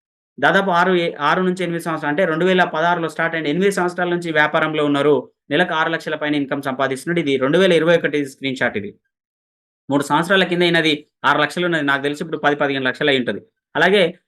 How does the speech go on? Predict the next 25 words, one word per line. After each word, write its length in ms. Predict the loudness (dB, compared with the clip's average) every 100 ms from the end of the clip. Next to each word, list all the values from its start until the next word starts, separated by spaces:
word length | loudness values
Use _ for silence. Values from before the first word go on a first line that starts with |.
| _
యూత్ 260 | 4 4 4
ఐకాన్ 300 | 0 0 0
of 140 | -2
ఇండియా 220 | -2 0 0
అని 100 | -2
చెప్తారు, 280 | -2 -2
ఉమెన్, 320 | -2 0 -2 -2 -8 -6
ఆ, 160 | -4 -4
ఎంటర్‌ప్రెన్యూర్ 560 | -2 -2 -2 2 4 2 -2 _ _
అక్షయ్ 300 | -6 0 2 2
దుత్తా 220 | 0 0
అని 120 | 0
ఒక 140 | 0
మేడం 300 | 0 0 0
ఇరవై 300 | -2 -2 -2
ఏడు, 360 | -2 -2 0 0
ఇరవై 220 | 0 0
ఎనిమిది 220 | -2 -6
సంవత్సరాలు 480 | -6 -6 -2 0 2
వయసు, 280 | 2 0 0 -4
ఇప్పుడు 160 | -2
almost 360 | 0 0 0 -4
ఫైవ్ 180 | -4 0
ఇయర్స్ 180 | 0 -2 -6
నుంచి 200 | -2